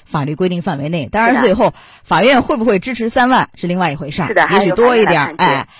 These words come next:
Speaker 2: 对。
Speaker 1: 也许多一点儿，也许少一点儿，但是显然不是敲诈。
Speaker 2: 对。
Speaker 1: 呃，那王女士已经决定要起诉了，您觉得乐观吗？就她这个三万，呃，能得到法律支持的可能性有多大呀？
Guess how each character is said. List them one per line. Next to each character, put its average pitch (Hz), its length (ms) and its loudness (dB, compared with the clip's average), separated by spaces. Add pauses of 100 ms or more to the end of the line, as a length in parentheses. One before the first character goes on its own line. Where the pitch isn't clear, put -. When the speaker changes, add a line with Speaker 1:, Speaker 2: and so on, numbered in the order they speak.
(120)
Speaker 2:
对。 - 100 -2
Speaker 1:
也 208 60 0
许 208 100 -2
多 247 180 4
一 262 60 4
点 208 160 2
儿， 180 80 2
也 185 80 -2
许 208 100 -6
少 143 240 -4
一 185 80 -4
点 170 140 0
儿， - 60 -8 (200)
但 196 140 0
是 165 140 -4
显 143 200 -4
然 143 160 -4
不 170 120 -8
是 165 100 -10
敲 175 220 -6
诈。 180 240 -6 (400)
Speaker 2:
对。 160 100 -8
Speaker 1:
呃， 160 560 0
那 294 140 -2
王 247 180 2
女 247 80 -2
士 247 180 -4
已 175 100 -4
经 196 140 -4
决 202 140 0
定 240 120 -2
要 196 120 0
起 151 200 -10
诉 180 260 -6
了， 107 220 -12 (140)
您 196 240 0
觉 214 140 -2
得 214 80 0
乐 240 240 2
观 196 220 -2
吗？ 180 220 -6 (120)
就 160 100 -12
她 - 240 2
这 247 120 2
个 196 80 2
三 233 220 0
万， 202 280 4 (440)
呃， 147 500 0
能 214 200 2
得 220 140 2
到 208 140 4
法 180 120 2
律 180 120 -2
支 240 160 -6
持 233 80 -2
的 208 80 0
可 202 120 -2
能 151 140 -4
性 202 140 -4
有 156 80 -4
多 165 180 -4
大 160 220 -2
呀？ 127 180 -10